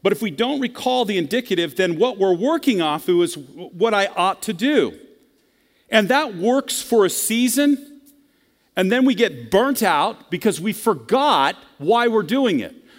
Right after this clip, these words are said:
Well, we should serve others because it helps them. Yeah, up until the point that they don't want your service anymore. Come from a church, downtown Portland, it serves a lot of homeless people, and the same ones, over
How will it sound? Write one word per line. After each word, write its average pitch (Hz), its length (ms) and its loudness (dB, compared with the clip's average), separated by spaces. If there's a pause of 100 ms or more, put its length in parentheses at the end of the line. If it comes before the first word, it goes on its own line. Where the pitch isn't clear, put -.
(100)
Well, 190 140 4
we 254 120 4
should - 260 -2
serve 269 380 -2
others 233 420 0
because 240 360 0
it 240 100 -4
helps 247 440 -4
them. 139 320 -2 (600)
Yeah, 220 180 0
up 277 280 0
until 269 220 0
the 220 100 0
point 254 320 -4
that 208 140 -8
they 202 120 0
don't 233 360 -2
want 226 260 -2
your 202 100 -4
service 302 500 -4
anymore. 98 500 -8 (1400)
Come 165 140 -4
from 170 160 0
a 170 40 0
church, - 600 -6 (240)
downtown 160 440 -4
Portland, 147 460 -4 (880)
it - 160 0
serves 208 460 0
a 147 60 0
lot 139 360 0
of 175 160 -2 (200)
homeless 208 600 -2
people, - 580 -8 (1160)
and 147 140 -2
the 143 60 -2
same 202 300 -2
ones, 107 400 -4
over 190 560 0